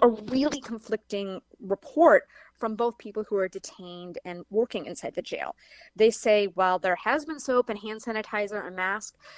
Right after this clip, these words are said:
the availability of that hasn't been consistent. It hasn't been easily accessible to everyone all the time.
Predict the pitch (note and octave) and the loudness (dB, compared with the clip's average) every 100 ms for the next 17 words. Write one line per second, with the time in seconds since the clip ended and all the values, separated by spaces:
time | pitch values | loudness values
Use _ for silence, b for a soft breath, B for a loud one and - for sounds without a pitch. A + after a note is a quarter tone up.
0 | B A3+ G#3+ G#3 G3+ F3+ F3+ G#3 C4 C#4 | B 6 6 4 0 0 -2 0 0 0
1 | D4 D4 - G#3 F3+ F#3 F3 E3 - A3+ | 0 0 -2 -10 -10 -12 -12 -16 -12 -10
2 | - C#4 C4+ G3 D#3 F3+ F3 F3 - G#3 | -6 -4 -4 -6 -6 -6 -6 -10 -8 -8
3 | G#3+ A3 G#3 - - - - G#3 G#3 - | -2 0 0 -2 0 0 0 0 0 0
4 | - F3+ F3+ F3+ F#3 F3+ F3 B B B | -6 -4 -2 -4 -2 -4 -6 B B B
5 | _ F3+ - - - G#3 A#3+ C4 | _ -4 -2 -8 -4 0 0 0